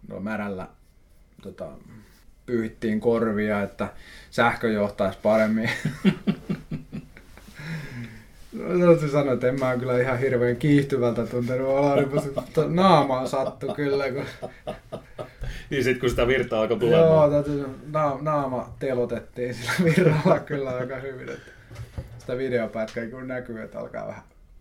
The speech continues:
Speaker 1: vetää, että menin loppuun asti, mutta ehkä niillä on vielä vähän... vähän
Speaker 2: Tuotekehitystä.
Speaker 1: Ehkä vähän kehitystä. Mä en,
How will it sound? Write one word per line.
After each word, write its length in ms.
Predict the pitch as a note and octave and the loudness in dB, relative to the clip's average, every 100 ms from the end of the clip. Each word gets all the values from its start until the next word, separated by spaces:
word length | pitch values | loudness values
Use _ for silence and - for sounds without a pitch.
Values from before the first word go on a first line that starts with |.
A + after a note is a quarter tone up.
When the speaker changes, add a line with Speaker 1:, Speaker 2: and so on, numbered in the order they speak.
| - _ - | -20 _ -12
Speaker 1:
vetää, 320 | A#2 - - | -10 -10 -14
että 160 | - - - - B2 A#2+ - - - - - - _ - _ - - | -16 -20 -20 -20 -20 -20 -20 -20 -20 -20 -20 -20 _ -20 _ -20 -14
menin 280 | B2 D#3 D#3 | -6 -2 2
loppuun 400 | D#3+ D#3 C#3+ B2+ | 0 0 -8 -6
asti, 300 | B2 - G#2 | -8 -10 -10
mutta 340 | G2 F#2+ G#2 - - - - - - - - - _ _ E3+ - - | -10 -12 -14 -16 -20 -20 -20 -20 -20 -20 -20 -20 _ _ -20 -20 -14
ehkä 200 | B2 B2 | -12 -6
niillä 200 | B2+ A#2+ | -4 -4
on 80 | A2+ | -4
vielä 180 | A#2 A2 | -6 -6
vähän... 280 | G#2+ G#2 - - | -6 -8 -14 -14
vähän 280 | G#2+ G#2 F#2+ - | -12 -12 -16 -4
Speaker 2:
Tuotekehitystä. 720 | A#2+ G#2+ G#2+ - G2+ F#2+ F#2+ F3+ | 0 2 0 0 0 0 2 4
Speaker 1:
Ehkä 300 | F3 - D3 | 4 2 2
vähän 220 | D3 C#3+ | 2 0
kehitystä. 500 | D3+ D3 C#3 A#2+ B2+ | -2 -2 -4 -8 -10
Mä 220 | C3+ C#3 | -8 -8
en, 140 | C3+ | -8